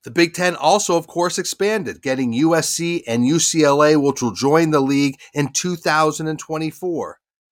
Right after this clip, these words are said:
But I don't know if Kevin Warren really ever loved being in college sports. There was tension between Kevin Warren and athletic directors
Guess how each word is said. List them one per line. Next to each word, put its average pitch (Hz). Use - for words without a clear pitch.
But 185
I 294
don't 330
know 175
if 139
Kevin 160
Warren 139
really 143
ever 143
loved 123
being 110
in 98
college 101
sports. -
There 156
was 156
tension 196
between 165
Kevin 160
Warren 151
and 117
athletic 139
directors 151